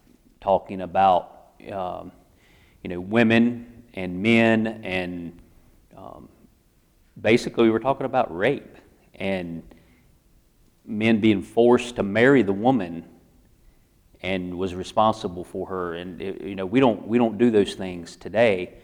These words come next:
Uh, we would never force a woman in that situation. So there's a lot of, a lot of stuff that we're gonna read here that's still the principle, the law.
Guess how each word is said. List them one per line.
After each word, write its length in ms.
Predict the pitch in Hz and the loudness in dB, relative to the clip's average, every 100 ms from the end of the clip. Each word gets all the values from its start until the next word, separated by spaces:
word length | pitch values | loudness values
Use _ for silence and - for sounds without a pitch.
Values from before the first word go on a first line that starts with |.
| - - _ _ - - | -20 -20 _ _ -20 -14
Uh, 260 | 90 85 87 | -12 -12 -8
we 100 | 98 | -6
would 180 | 92 92 | -6 0
never 360 | 101 92 87 - _ | 0 0 -10 -14 _
force 400 | 104 90 - - - | -2 -2 -4 -14 -12
a 60 | |
woman 520 | 95 95 95 90 85 - | -8 -6 -6 -10 -14 -10
in 160 | 104 95 | -8 -4
that 140 | 87 | -4
situation. 720 | - 98 90 95 104 - 82 - _ _ _ _ _ _ | -4 -6 -2 2 2 0 -8 -16 _ _ _ _ _ _
So 200 | - 107 | 2 4
there's 200 | 110 104 | 6 4
a 60 | 98 | 2
lot 300 | 101 131 156 | 4 4 4
of, 120 | 123 | 0
a 60 | 98 | 0
lot 240 | 101 139 | 2 4
of 100 | 165 | 2
stuff 380 | - - 127 127 | -2 2 2 2
that 120 | 101 | -2
we're 100 | 104 | -2
gonna 180 | 107 95 | -2 0
read 220 | 104 123 | 4 4
here 280 | 107 101 98 | 4 0 0
that's 240 | 90 92 | -2 -8
still 720 | - - - 123 123 107 98 - - _ _ _ _ _ _ _ _ _ _ _ _ | -8 -12 2 4 6 4 0 -6 -20 _ _ _ _ _ _ _ _ _ _ _ _
the 120 | 107 104 | -4 -4
principle, 1160 | - - - 147 143 139 - 151 156 147 139 _ _ _ _ _ - | -4 -8 2 2 2 -4 0 0 0 -4 -8 _ _ _ _ _ -14
the 160 | 101 | -6
law. 800 | 98 95 98 120 131 135 131 - | -4 0 2 4 4 2 -2 -8